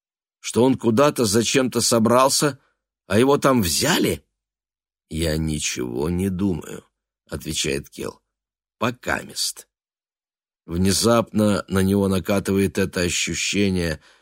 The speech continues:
которое случается вновь и вновь с тех пор, когда Трей был ещё неизвестной величиной,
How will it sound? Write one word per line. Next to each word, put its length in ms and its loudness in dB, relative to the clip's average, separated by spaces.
которое 320 0
случается 680 0
вновь 420 0
и 20 -4
вновь 400 -2
с 100 -4
тех 240 -4
пор, 260 -2
когда 360 -4
Трей 320 0
был 220 0
ещё 320 -2
неизвестной 720 0
величиной, 680 -2